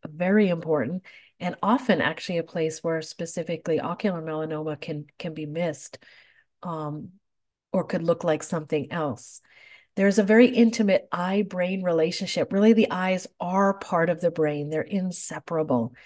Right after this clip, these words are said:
And so when we ch-, look at the eyes, we're really checking the brain. When we look at how the eyes function,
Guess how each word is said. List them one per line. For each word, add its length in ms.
And 180
so 220
when 120
we 180
ch-, 200
look 280
at 100
the 140
eyes, 340
we're 80
really 240
checking 400
the 80
brain. 320
When 100
we 120
look 260
at 80
how 200
the 140
eyes 280
function, 600